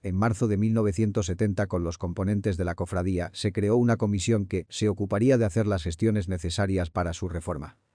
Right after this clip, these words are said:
El presupuesto fue de treinta mil pesetas, a lo que contribuyó el pueblo en suscripción popular. La reforma se inició el veintiséis de agosto de mil novecientos setenta y uno,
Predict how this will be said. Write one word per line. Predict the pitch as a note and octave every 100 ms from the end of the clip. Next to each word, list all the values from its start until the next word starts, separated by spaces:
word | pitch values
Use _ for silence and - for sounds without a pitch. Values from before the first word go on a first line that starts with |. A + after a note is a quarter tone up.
| _
El | G#2+ G#2
presupuesto | G#2+ F#2+ G#2+ C3+ B2+ B2
fue | B2 A#2+
de | A#2
treinta | G#2+ G2+ F#2
mil | G2 A2+
pesetas, | A2+ G2+ A#2+ A#2 G#2
a | F#2+ G2
lo | G2
que | G2
contribuyó | G#2 F#2 F#2+ F2+ F#2+ G#2+ G2+
el | G2 F2+
pueblo | A#2+ A#2+ A#2+
en | A2+
suscripción | G2 F#2 F2+ E2+ A2+ G#2
popular. | G2 F#2 E2 D2 - _ _ _ -
La | G2+
reforma | G2 F#2+ B2+ B2+ B2+
se | B2+
inició | A2 G2+ A#2+ B2
el | A2
veintiséis | G#2+ F#2 F#2 A#2 A2+
de | G#2
agosto | F#2 A2 A2 F#2+
de |
mil | F#2 G#2+
novecientos | A2 G2+ A2 G#2+ G#2 F#2+
setenta | F2+ G2 F#2 F2+
y | G2
uno, | F#2